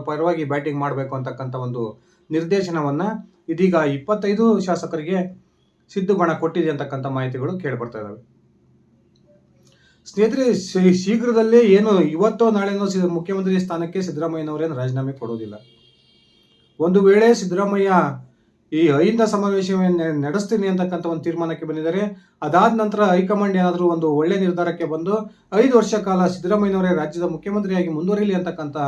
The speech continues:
ಒಂದು ಡಿಸಿಷನ್ಗೆ ಏನಾದ್ರೂ ಬಂದ್ರೆ, ಅದಾದ ನಂತರ ಎರಡ್ ಸಾವಿರದ ಇಪ್ಪತ್ತೆಂಟರ ಚುನಾವಣೆಯ ಸಂದರ್ಭದಲ್ಲಿ ಖಂಡಿತವಾಗ್ಲೂ ಸಿದ್ದರಾಮಯ್ಯನವರು ಚುನಾವಣಾ ರಾಜಕಾರಣದಿಂದ ನಾನು ನಿವೃತ್ತಿಯನ್ನು ತೆಗೆದುಕೊಳ್ತೀನಿ ಅಂತಕ್ಕಂಥ ಘೋಷಣೆಯನ್ನು ಈಗಾಗಲೇ ಮಾಡಿದ್ದಾರೆ.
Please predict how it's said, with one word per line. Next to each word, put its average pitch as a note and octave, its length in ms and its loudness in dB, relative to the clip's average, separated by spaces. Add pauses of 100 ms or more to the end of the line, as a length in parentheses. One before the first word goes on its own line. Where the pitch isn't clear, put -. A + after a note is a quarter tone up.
(120)
ಒಂದು C3+ 180 -6 (220)
ಡಿಸಿಷನ್ಗೆ F3 460 -4
ಏನಾದ್ರೂ C3 260 -8
ಬಂದ್ರೆ, C3 320 -4 (640)
ಅದಾದ A3+ 380 4
ನಂತರ B3 180 0 (200)
ಎರಡ್ G#3 160 0
ಸಾವಿರದ A3 240 2
ಇಪ್ಪತ್ತೆಂಟರ F#3+ 580 -2
ಚುನಾವಣೆಯ F3+ 500 0 (160)
ಸಂದರ್ಭದಲ್ಲಿ E3+ 540 -2 (100)
ಖಂಡಿತವಾಗ್ಲೂ G#3+ 560 0
ಸಿದ್ದರಾಮಯ್ಯನವರು F3+ 600 -2 (400)
ಚುನಾವಣಾ A#3 400 4
ರಾಜಕಾರಣದಿಂದ F#3 680 0
ನಾನು E3 220 -2 (420)
ನಿವೃತ್ತಿಯನ್ನು F#3+ 520 0
ತೆಗೆದುಕೊಳ್ತೀನಿ F3+ 560 -4
ಅಂತಕ್ಕಂಥ D3+ 400 -8 (180)
ಘೋಷಣೆಯನ್ನು D#3+ 440 -4
ಈಗಾಗಲೇ C3 260 -4
ಮಾಡಿದ್ದಾರೆ. A2+ 360 -8